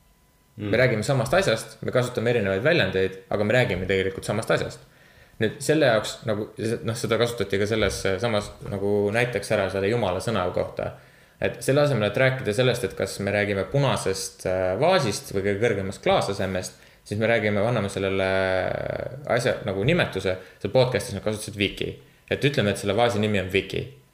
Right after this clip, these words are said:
Speaker 2: Ja et, äh, ja nüüd me räägime sellest, et me ei räägi enam,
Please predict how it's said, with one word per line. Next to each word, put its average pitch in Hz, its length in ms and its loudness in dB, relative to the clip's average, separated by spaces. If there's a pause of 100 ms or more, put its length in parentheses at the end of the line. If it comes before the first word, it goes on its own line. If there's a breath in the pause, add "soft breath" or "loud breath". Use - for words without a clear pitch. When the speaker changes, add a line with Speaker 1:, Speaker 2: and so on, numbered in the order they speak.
(400 soft breath)
Speaker 2:
Ja 95 920 4
et, - 260 -4
äh, 98 280 2
ja 107 100 0
nüüd 139 100 4
me 135 100 4
räägime 101 300 2
sellest, 143 340 2
et - 200 -4
me 104 120 0
ei 104 100 4
räägi 120 340 4 (640 loud breath)
enam, 104 400 0